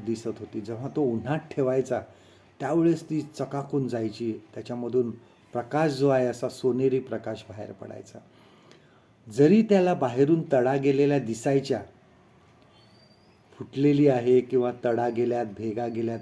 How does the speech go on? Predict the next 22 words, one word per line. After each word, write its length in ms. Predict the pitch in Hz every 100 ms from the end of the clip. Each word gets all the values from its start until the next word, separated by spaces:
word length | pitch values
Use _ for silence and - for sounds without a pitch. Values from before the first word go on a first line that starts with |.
| -
पण 120 | 147
त्या 180 | 143 175
भेगा 420 | 123 117 117 156
आता 200 | 151 151
त्या 160 | 143 147 147
तांब्याने 460 | 117 110 120 120
भरल्या 360 | 120 101 101 101
होत्या. 240 | 98 95 98 - - - - _ _ _ _ _ _ _ _ _ _ - 113
भेगा 320 | 120 120 143
पडलेले 560 | 147 139 123 147 156 165 - -
भांडी 300 | - 117 123
दिसायची, 540 | 143 135 139 139 139 117
पण 240 | 107 151 -
ती 100 | 190
स-, 160 | 185 - -
इतकी 300 | 175 - 226
सुंदर 420 | - 151 151 180
दिसायची 480 | 151 143 135 123 127
कारण 280 | 135 131
ती 120 | 131 139
चकाकून, 680 | - 131 139 143 143 127 107 - _ _ _ -
अ, 460 | 117 101 101 104